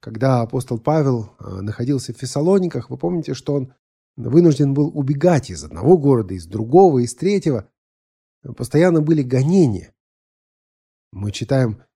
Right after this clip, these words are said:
"Вы в Фессалонику и раз, и два присылали мне на нужду". Это Деяния апостолов, восемнадцатая глава. Помните, как тяжело было в то время апостолу Павлу?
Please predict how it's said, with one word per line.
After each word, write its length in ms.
"Вы 320
в 60
Фессалонику 920
и 220
раз, 480
и 40
два 440
присылали 680
мне 300
на 100
нужду". 560
Это 480
Деяния 640
апостолов, 580
восемнадцатая 760
глава. 520
Помните, 560
как 260
тяжело 460
было 260
в 60
то 140
время 340
апостолу 480
Павлу? 420